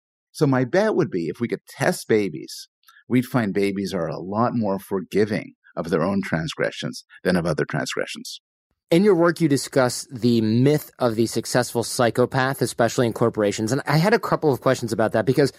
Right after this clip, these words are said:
Speaker 2: we always hear, like, "Oh, these people at the top are sociopaths, these people are psychopaths." And I even know some people that run companies that are definitely that. I mean, I've known them for a long time, you know, growing up together or something like that. And I'm just like, "Oh, of course you're doing well in a, a X Y Z corporation."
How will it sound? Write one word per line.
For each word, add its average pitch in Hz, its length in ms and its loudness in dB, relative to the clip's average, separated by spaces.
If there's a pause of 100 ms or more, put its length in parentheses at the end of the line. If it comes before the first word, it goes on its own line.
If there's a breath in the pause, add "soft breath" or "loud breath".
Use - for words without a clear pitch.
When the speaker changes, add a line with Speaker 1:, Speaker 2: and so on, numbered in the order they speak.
(160 soft breath)
Speaker 2:
we 151 180 4
always 202 220 4
hear, 165 180 2
like, 117 220 -2
"Oh, 127 180 2
these 113 200 -4
people 131 240 2
at 107 60 0
the 117 60 0
top 120 340 0
are 107 100 -2
sociopaths, 117 840 0
these 117 160 -8
people 117 260 0
are 113 40 2
psychopaths." 123 560 0
And 131 80 4
I 180 100 4
even 123 220 2
know 127 180 4
some 120 240 -2
people 110 300 0
that 104 160 0
run 107 400 2 (200 soft breath)
companies 135 680 2 (100)
that 113 280 2
are 101 280 -2
definitely 117 800 0
that. 95 320 0
I 104 40 2
mean, 117 140 4
I've 113 160 0
known 131 160 2
them 113 100 -2
for 98 120 -6
a 87 60 -2
long 92 200 -4
time, 165 500 2
you 107 60 0
know, 101 120 -2
growing 110 340 2
up 160 160 0
together 131 360 2
or 117 60 0
something 127 300 0
like 117 160 2
that. 110 200 2
And 104 80 -2
I'm 101 120 -2
just 107 160 -4
like, 95 180 2
"Oh, 113 140 4
of 87 100 -8
course 147 300 0
you're 104 80 2
doing 92 220 2
well 90 260 2
in 85 100 -2
a, 90 140 -4
a 101 200 -4
X 104 200 -2
Y 110 100 4
Z 98 140 -2
corporation." 110 640 0